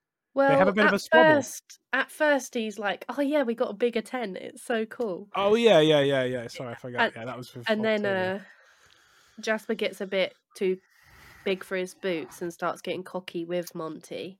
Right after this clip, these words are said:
Speaker 2: Yeah, m-, like, Monty, s-, you know, tries, well, he's just trying to be a good guy, you know. He was, 'cause there was a girl that was into,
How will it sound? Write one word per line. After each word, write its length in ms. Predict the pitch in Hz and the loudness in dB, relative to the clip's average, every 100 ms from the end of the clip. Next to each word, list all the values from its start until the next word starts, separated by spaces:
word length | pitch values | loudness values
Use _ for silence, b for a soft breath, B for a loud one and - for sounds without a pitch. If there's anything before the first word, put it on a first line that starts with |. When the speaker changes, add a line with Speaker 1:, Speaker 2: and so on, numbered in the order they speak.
| _ | _
Speaker 2:
Yeah, 400 | 202 196 147 117 | -4 -2 -2 -4
m-, 160 | 120 151 | -4 -4
like, 200 | 147 165 | -2 -2
Monty, 680 | 160 190 180 175 170 160 139 151 156 - | 0 0 0 0 0 0 -4 -10 -20 -16
s-, 220 | - - | -16 -14
you 120 | 180 | -8
know, 260 | 156 127 123 | -6 -4 -6
tries, 320 | 127 165 156 - _ - | 0 2 2 -2 _ -8
well, 140 | 226 | -2
he's 180 | 196 202 | 0 0
just 160 | - - | -2 2
trying 180 | 208 175 | 2 2
to 60 | |
be 80 | 143 | -2
a 40 | 127 | -6
good 160 | 127 | -6
guy, 220 | 135 214 | -2 -2
you 120 | 135 127 | 0 -4
know. 100 | 120 | -4
He 100 | 135 | -4
was, 180 | 139 131 | -4 -6
'cause 200 | - 139 | -10 -4
there 80 | 135 | -2
was 100 | 127 | -2
a 60 | |
girl 260 | 120 139 143 | 0 2 2
that 80 | 131 | 2
was 100 | 123 | -2
into, 640 | 143 135 143 127 123 120 | -6 -4 -6 -6 -6 -8